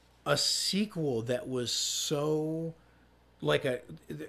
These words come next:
what do they call this in theater? They call it a chamber piece, where it's basically one or two rooms. You can do it low budget,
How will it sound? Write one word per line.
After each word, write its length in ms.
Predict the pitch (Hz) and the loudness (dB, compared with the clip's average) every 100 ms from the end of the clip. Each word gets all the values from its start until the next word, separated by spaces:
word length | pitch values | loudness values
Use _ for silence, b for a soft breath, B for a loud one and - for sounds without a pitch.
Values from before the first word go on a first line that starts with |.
| - 160 - | -12 -16 -14
what 140 | - 165 | 0 0
do 60 | |
they 100 | 190 | 2
call 220 | 175 170 156 | 2 2 2
this 140 | 143 | 2
in 100 | 120 | -4
theater? 300 | - 120 90 | -2 -2 -2
They 120 | 87 | -6
call 200 | - 139 | -4 -2
it 60 | 110 | -2
a 40 | |
chamber 460 | - - 143 117 87 | -4 0 0 0 -4
piece, 360 | 90 78 - 120 | -8 -12 -12 -8
where 100 | 101 | -8
it's 100 | 110 | -2
basically 380 | 123 - 135 | -2 0 0
one 300 | 113 104 117 | 0 0 -2
or 80 | 131 | -2
two 200 | 127 160 | -2 -2
rooms. 760 | 123 110 110 110 104 101 98 - | -2 -2 -2 -4 -6 -8 -8 -8
You 80 | 104 | -8
can 120 | 101 | -8
do 160 | 92 110 | -4 -4
it 60 | 110 | -4
low 220 | 113 110 | -4 -4
budget, 640 | 95 98 95 98 95 95 | -4 -6 -6 -8 -8 -10